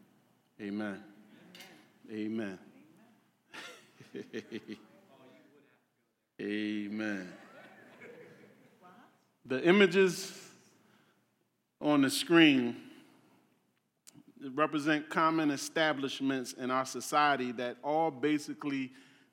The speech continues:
do the same thing. They sell chicken. Uh-huh. Now, I'm not gonna, I'm not gonna get into any kind of controversy asking about your preference,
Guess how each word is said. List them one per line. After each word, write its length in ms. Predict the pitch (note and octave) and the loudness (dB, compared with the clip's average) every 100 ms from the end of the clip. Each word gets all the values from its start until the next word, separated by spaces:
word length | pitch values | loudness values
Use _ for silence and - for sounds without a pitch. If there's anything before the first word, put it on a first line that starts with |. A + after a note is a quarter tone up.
| - | -6
do 120 | C3+ | -4
the 80 | B2 | -4
same 340 | - C#3 C3 | -4 -2 -2
thing. 360 | B2+ D3 A2+ F#2+ - _ _ _ _ _ _ _ - | -2 -4 -4 -8 -16 _ _ _ _ _ _ _ -18
They 100 | A2+ | -14
sell 300 | - B2 A#2 | -8 -6 -4
chicken. 420 | - E3 - F#2+ - _ _ _ - _ _ _ _ _ _ _ _ _ - _ _ _ - - - | -2 -2 -4 -14 -16 _ _ _ -20 _ _ _ _ _ _ _ _ _ -20 _ _ _ -20 -20 -16
Uh-huh. 320 | A2+ B2 C3+ - | -10 -8 -8 -6
Now, 180 | C3 C3+ | -2 0
I'm 120 | D3+ | 4
not 180 | D#3+ E3 | 4 4
gonna, 380 | E3+ E3+ E3+ C#3+ | 2 2 2 0
I'm 100 | D3 | 0
not 200 | D#3+ D#3 | 2 2
gonna 180 | D#3+ D#3 | 0 -2
get 240 | C#3+ D#3+ | -2 -2
into 400 | D#3 D3 D3+ D#3+ | 0 -2 0 0
any 160 | C#3+ D3+ | 0 0
kind 240 | E3+ D3+ | 0 0
of 120 | C#3+ | -2
controversy 920 | - D#3+ D3+ - B2+ C#3 D3 D3 C#3 | -2 -2 -2 -4 -2 0 0 -2 -6
asking 420 | B2+ C#3 C#3 - C#3+ | -2 -4 -4 -6 -4
about 440 | C#3 C#3 C#3 C3+ - - - _ - | 0 0 0 -2 -10 -20 -20 _ -8
your 180 | B2 C3 | -6 -6
preference, 800 | - D3+ C#3+ D3 C#3 C#3 - | 2 4 4 2 -2 -2 -8